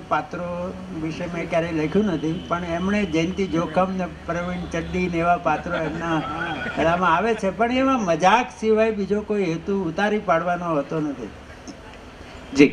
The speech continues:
Speaker 2: અને એક બીજો પ્રશ્ન હતો આપને જ કે મરક મરક જેવું સ-, જેવા લેવલનું
Speaker 1: હા.
Speaker 2: સાહિત્ય કે એ પ્રકારનું હાસ્ય ક્યાં શોધવું?
Speaker 1: એમણે
Speaker 2: બરાબર ને ભાઈ?
Speaker 1: પૂછ્યું,
Speaker 2: હમ.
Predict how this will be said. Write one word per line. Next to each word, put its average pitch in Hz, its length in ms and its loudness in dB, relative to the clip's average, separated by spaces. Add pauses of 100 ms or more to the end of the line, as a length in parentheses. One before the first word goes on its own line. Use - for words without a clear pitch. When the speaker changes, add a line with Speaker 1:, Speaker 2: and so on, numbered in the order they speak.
(120)
Speaker 2:
અને 151 160 4
એક 165 220 -2
બીજો 160 220 4
પ્રશ્ન 165 360 2
હતો 143 180 4
આપને 165 340 4
જ 208 120 -8
કે 160 100 -4
મરક 143 280 4 (100)
મરક 175 200 -6 (120)
જેવું 156 220 -4
સ-, - 320 -14
જેવા 151 300 6
લેવલનું 151 540 0
Speaker 1:
હા. 160 60 2
Speaker 2:
સાહિત્ય 127 600 0 (440)
કે 143 80 4
એ 143 180 2
પ્રકારનું 135 460 2
હાસ્ય 123 300 -2
ક્યાં 147 220 4
શોધવું? 113 400 -2 (1040)
Speaker 1:
એમણે 190 300 2
Speaker 2:
બરાબર 220 280 8
ને 285 80 6
ભાઈ? 269 120 8
Speaker 1:
પૂછ્યું, 220 320 6 (300)
Speaker 2:
હમ. 254 100 -6